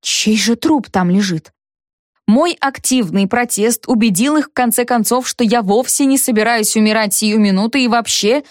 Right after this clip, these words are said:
держусь неплохо. Вы что, спятили?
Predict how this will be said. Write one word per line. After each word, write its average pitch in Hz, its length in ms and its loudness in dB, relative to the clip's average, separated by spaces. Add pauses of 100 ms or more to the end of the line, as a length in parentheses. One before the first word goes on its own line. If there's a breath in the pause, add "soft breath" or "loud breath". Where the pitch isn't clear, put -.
(360 soft breath)
держусь 208 500 0
неплохо. 247 600 -2 (1120)
Вы 285 80 0
что, 359 220 0
спятили? 320 840 -2